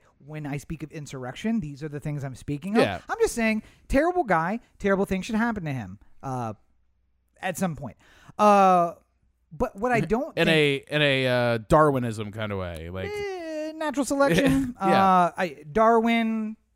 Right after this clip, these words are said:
Speaker 1: Marx, one of these things.
Speaker 2: <laughs>
Speaker 1: Le-, Marx, Lenin, Trotsky. One of these things should, yes. Uh, one of these belief systems. But, um, what I don't think is that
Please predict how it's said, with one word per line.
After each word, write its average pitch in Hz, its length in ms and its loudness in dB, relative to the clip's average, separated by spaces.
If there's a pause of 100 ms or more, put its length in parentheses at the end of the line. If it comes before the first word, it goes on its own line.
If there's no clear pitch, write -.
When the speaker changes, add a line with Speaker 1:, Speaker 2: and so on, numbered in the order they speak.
(320)
Speaker 1:
Marx, 180 920 -2 (220)
one 262 380 2
of 220 120 2
these 208 320 0
things. 190 600 2 (160)
Speaker 2:
<laughs> 180 140 -6
Speaker 1:
Le-, 196 300 0
Marx, 190 440 0
Lenin, 175 380 -2
Trotsky. 160 420 -4 (180)
One 339 260 4
of 311 120 2
these 247 240 0
things 156 500 -2
should, 180 240 -6
yes. - 540 -10
Uh, 143 520 -4
one 156 200 -6
of 156 80 -8
these 139 260 -12 (140)
belief 143 240 -6
systems. - 360 -18 (540)
But, 175 480 2
um, 196 600 2 (880)
what 226 160 4
I 240 80 2
don't 254 320 -4
think 214 140 -2
is 180 80 -4
that 180 240 0